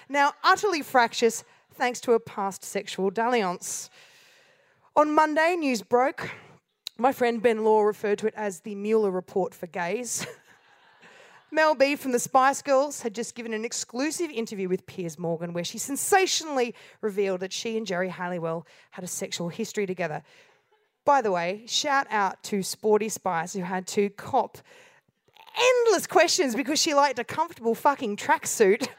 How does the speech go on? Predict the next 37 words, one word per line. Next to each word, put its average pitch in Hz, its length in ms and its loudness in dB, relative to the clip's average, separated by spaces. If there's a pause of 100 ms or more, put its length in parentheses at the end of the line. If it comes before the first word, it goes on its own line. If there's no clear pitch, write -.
<laughs> - 180 -20
while 294 340 6
on 277 160 6
tour, 247 480 6 (560)
knowing 381 540 6
that 311 140 2
those 302 340 2
two 370 120 0
are 247 340 4 (440)
at 339 60 -4
it 302 180 -2
in 262 80 -2
the 262 80 4
back 254 560 4 (180)
and 269 140 -10
just 262 160 -6
having 285 220 2
to 247 60 -6
keep 269 200 -6
her 240 140 0
cool. 247 180 -2
"No, 302 320 0
don't 339 160 -4
know 330 140 -8
anybody 294 380 -8
that's 285 180 -16
going 285 300 -12
in 277 60 -10
here." 311 240 -20 (200)
Anyway, 233 240 -4 (400)
um, 311 440 4 (960)
anyway, 196 440 4 (480)
uh, 254 260 6
she 302 200 -2
sensationally 370 580 2
revealed 226 440 4 (100)
that 208 180 0